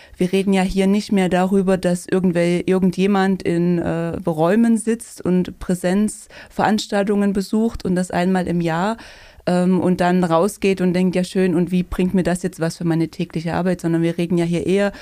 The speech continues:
über so Trends wie Microlearning und Learning on the Job. Das heißt, ähm, dieses Lernen integriert in meinen Arbeitsalltag, ne? Ich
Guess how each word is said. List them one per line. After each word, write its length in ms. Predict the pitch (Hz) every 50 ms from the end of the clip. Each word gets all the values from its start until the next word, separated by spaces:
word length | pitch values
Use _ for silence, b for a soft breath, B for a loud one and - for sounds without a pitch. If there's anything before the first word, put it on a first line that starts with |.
| B B B B
über 120 | - 175 170
so 140 | 175 180
Trends 400 | 170 - - 170 170 175 175 -
wie 60 | 170 156
Microlearning 1000 | 165 165 180 220 240 - - 208 202 202 202 202 202 208 214 220 214 214 214 -
und 200 | - 175 170 -
Learning 320 | 175 175 185 180 180 170
on 160 | 175 175 170 170
the 60 | 165
Job. 340 | 170 - 208 208 208 202 -
Das 180 | - 175 -
heißt, 400 | - 180 180 180 185 185 - - B B B B B B B B B
ähm, 340 | - 175 170 170 170 170 165 - - - -
dieses 400 | - 156 175 165 - 160 - -
Lernen 520 | 175 165 170 175 190 220 233 226 220 220 -
integriert 840 | - 202 208 - - 185 180 - - 202 190 196 202 202 196 -
in 340 | - - - 185 185 190 190
meinen 320 | 185 175 170 170 165 160 -
Arbeitsalltag, 1080 | 151 147 147 160 165 160 156 - - - - - 156 160 - - 170 165 165 165 - 190
ne? 200 | 190 202 220 202
Ich 180 | - 175 - -